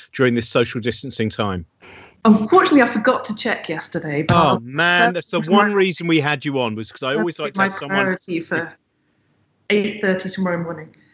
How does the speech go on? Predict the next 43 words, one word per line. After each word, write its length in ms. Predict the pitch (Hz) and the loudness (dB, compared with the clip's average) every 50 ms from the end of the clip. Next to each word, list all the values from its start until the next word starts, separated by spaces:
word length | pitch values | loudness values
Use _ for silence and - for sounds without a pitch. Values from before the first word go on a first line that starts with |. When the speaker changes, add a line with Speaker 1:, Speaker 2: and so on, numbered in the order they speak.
| _ _ | _ _
Speaker 1:
Good, 300 | - 156 147 135 123 - | 4 6 6 6 4 0
'cause 80 | - 131 | -4 -4
it's 220 | 127 117 - - | -4 -4 -2 0
a, 100 | 127 123 | 0 0
it's 140 | 117 - - | 0 0 -4
a 40 | 123 | -6
fantastic 680 | - 139 127 117 - - 165 131 - - 123 107 101 | -2 -2 -4 -2 -2 -2 -2 -2 -2 -4 -6 -6 -4
three 140 | - 117 104 | -4 -6 -6
courses, 340 | 98 92 - 107 98 87 90 107 | -6 -6 -8 -10 -10 -10 -8 -10
M-, 220 | 113 110 113 208 | -8 -2 2 4
Mayan, 460 | - 123 123 120 120 117 113 117 113 | 6 6 6 6 4 4 4 2 0
Para, 420 | 113 - - 120 110 110 107 107 107 | -4 -4 -2 0 2 4 4 2 2
and 140 | 110 104 104 | 0 -4 -8
traditional 400 | - 113 104 101 - - 104 95 | -8 -6 -6 -6 -6 -6 -6 -6
Crazy 380 | 90 - 101 95 95 85 90 90 | -2 0 0 0 0 -2 -4 -4
Golf. 200 | 90 82 - - - - - - - | -4 -4 -4 -8 -16 -18 -18 -10 -4
It, 200 | 95 101 95 98 | -2 -2 -2 -2
it's 200 | 95 87 87 - | -4 -8 -8 -4
great. 260 | - 110 95 98 - | 0 2 2 2 2
And 180 | 104 110 120 117 - - - - | 0 -2 -2 -4 -6 -8 -2 0
incredible 840 | 202 185 - - - - - 302 302 339 277 240 277 262 233 170 127 - | 0 2 2 2 0 4 4 4 6 4 2 2 2 0 0 -2 -2 0
dusks 680 | - 196 214 185 - - - - - - - - - _ | 2 2 2 2 -2 -8 -12 -12 -12 -12 -12 -12 -12 _
in 140 | - 117 104 | -8 -8 -6
Hastings 560 | - - 110 101 - - - 95 90 87 82 | -4 -4 -4 -4 -4 -8 -10 -10 -10 -10 -12
as 100 | 90 95 | -10 -4
well. 300 | 151 147 120 92 80 - - | 0 0 0 0 -2 -6 -6
I, 100 | 120 - - | -6 -4 -2
I, 300 | 107 131 131 139 135 - | 0 2 2 2 2 0
I'm 100 | 131 139 | -2 -2
not 140 | 160 180 160 | -2 -2 -2
entirely 380 | 160 143 - - 160 151 143 127 | -4 -6 -4 -2 -2 -2 -2 -2
sure 180 | - - 135 | -2 -2 -2
why 320 | 123 123 139 156 160 165 156 | -2 0 0 2 2 2 2
particularly 460 | - - - - 147 - 127 120 113 | 0 -4 -6 -6 -6 -4 -4 -4 0
there. 400 | 117 131 131 127 123 127 123 - | 2 2 2 4 4 2 2 2
I've 340 | 110 113 113 113 _ _ _ _ | 0 0 0 -2 _ _ _ _
been 140 | - 131 123 | -6 -4 -2
there 160 | 120 117 117 | 0 0 0
on 60 | 117 117 | 0 -2
a 40 | |
few 220 | - - 165 156 147 | -4 -2 -2 -2 -2
occasions 560 | 139 - 117 98 95 92 - 98 90 - - | -2 -2 -2 -2 -2 -2 -4 -6 -8 -6 -2
where, 320 | 110 107 107 107 107 98 | 0 2 4 4 2 2